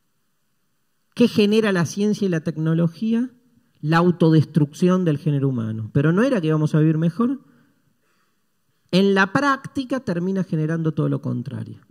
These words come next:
Bueno, tenemos dos opciones, gente. La típica pregunta, ¿de quién es la culpa? ¿De la teoría o de la práctica?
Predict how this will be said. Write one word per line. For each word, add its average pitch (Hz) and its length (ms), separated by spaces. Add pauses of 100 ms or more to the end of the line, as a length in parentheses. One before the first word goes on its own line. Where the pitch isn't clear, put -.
(120)
Bueno, 196 360 (260)
tenemos 214 320
dos 220 180
opciones, 196 460
gente. 170 360 (880)
La 139 180
típica 160 340
pregunta, 127 400
¿de 160 140
quién 294 140
es 202 100
la 196 100
culpa? 110 540 (1400)
¿De 175 160
la 165 100
teoría 196 500 (480)
o 151 140
de 143 80
la 139 180
práctica? 120 600